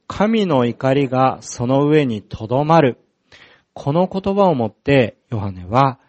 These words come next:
この三章をまとめるんです。一ヶ月ほど前でしょうか、あのニコデモとのやりとりのその流れの中で、永遠の命ということについてヨハネが語り、そのことを私たち確認をしました。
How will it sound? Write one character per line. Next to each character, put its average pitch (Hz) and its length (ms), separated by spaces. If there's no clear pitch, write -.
こ - 100
の 107 120
三 107 240
章 98 180
を 127 420
ま 104 120
と 113 100
め 104 120
る 104 100
ん 101 60
で 95 120
す。 - 260
一 131 60
ヶ 156 140
月 147 180
ほ 143 100
ど 143 80
前 147 180
で 123 100
し - 80
ょ 107 60
う 98 40
か、 139 280
あ 127 60
の 127 100
ニ 123 100
コ 139 100
デ 135 100
モ 135 140
と 147 120
の 127 320
や 139 120
り 135 100
と 131 120
り 127 100
の 131 260
そ 127 160
の 127 280
流 127 100
れ 143 60
の 147 120
中 165 240
で、 123 240
永 143 160
遠 151 160
の 165 100
命 190 420
と 175 120
い 143 60
う 135 40
こ 143 100
と 156 100
に 143 120
つ - 160
い 127 120
て 156 180
ヨ 143 120
ハ 135 80
ネ 120 100
が 113 120
語 - 280
り、 160 300
そ - 160
の 123 80
こ 117 120
と 123 100
を - 20
私 113 280
た 113 120
ち 113 260
確 120 240
認 143 140
を 151 40
し 156 140
ま 165 100
し - 80
た。 - 200